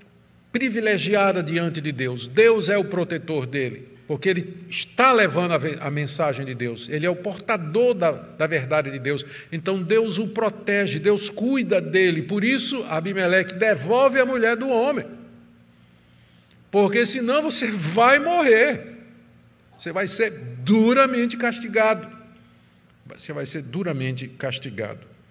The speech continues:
E ele diz aqui: Deus diz,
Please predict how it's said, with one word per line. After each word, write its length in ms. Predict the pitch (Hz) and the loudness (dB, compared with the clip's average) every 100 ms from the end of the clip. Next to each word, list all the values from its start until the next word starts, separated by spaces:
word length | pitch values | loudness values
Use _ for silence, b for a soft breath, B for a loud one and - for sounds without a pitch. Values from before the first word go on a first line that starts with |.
| _ B B B B B B - | _ B B B B B B -8
E 160 | 123 | -2
ele 160 | 139 180 | 0 0
diz 280 | 170 190 156 | 0 0 0
aqui: 360 | 156 139 120 | -4 -4 -8
Deus 320 | 104 156 185 131 | -4 -2 -2 -4
diz, 520 | 170 127 - - | -4 -4 -8 -12